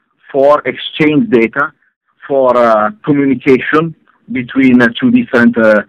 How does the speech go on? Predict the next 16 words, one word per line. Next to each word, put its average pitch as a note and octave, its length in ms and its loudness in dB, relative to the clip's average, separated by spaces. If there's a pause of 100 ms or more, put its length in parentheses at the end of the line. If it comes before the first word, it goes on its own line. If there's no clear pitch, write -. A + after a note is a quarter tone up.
(220)
uh, G2+ 360 0
machine B2+ 500 2
or A2 120 2
two A2 180 -6
different A#2 360 0
supercomputer A#2 640 0
or A#2 60 -4
two A2+ 120 -10
different A2 480 -2
clusters. G#2 480 -4 (880)
And D3 180 0
all B3 220 2
the A#3 120 0
operation D3 640 0
behind D#3 400 0
the C3+ 100 -2